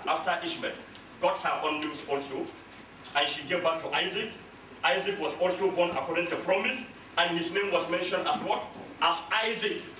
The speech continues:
according to the book of Genesis, chapter twenty-one, verses four to five. Genesis chapter twenty-one, verses four to five.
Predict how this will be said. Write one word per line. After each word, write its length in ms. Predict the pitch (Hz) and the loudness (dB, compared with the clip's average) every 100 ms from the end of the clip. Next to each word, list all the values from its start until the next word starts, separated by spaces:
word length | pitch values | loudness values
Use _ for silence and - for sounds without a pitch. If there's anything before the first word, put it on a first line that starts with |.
| - - - - - - - | -16 -18 -18 -18 -18 -8 0
according 360 | 143 190 196 | 0 2 0
to 100 | 170 | -2
the 80 | 156 | -4
book 180 | 143 180 156 | -4 -2 -2
of 160 | 139 | 0
Genesis, 440 | 196 202 214 214 - - - | 0 0 -2 -6 -10 -14 -6
chapter 440 | - 160 - 151 151 | 0 0 2 -2 0
twenty-one, 720 | 160 147 160 160 190 202 202 - - - - | -2 -2 -2 2 4 4 0 -6 -10 -8 0
verses 300 | - - - | 2 2 0
four 420 | - - 190 190 | -8 -6 0 0
to 120 | 185 - | 0 -4
five. 300 | - - - - - - - - - - - - - - - | 0 0 0 -12 -20 -20 -20 -20 -18 -20 -20 -20 -20 -20 -10
Genesis 460 | 127 - - 226 226 - - - | 0 0 0 -2 -8 -10 -16 -8
chapter 420 | - 160 160 160 160 | 0 0 0 -2 0
twenty-one, 560 | 151 151 165 185 202 - - - | -4 -2 2 2 2 -4 -16 -4
verses 320 | 156 160 170 | -2 -2 -4
four 420 | - - 208 202 202 | -8 2 6 6 4
to 80 | |
five. 240 | - 156 | 2 0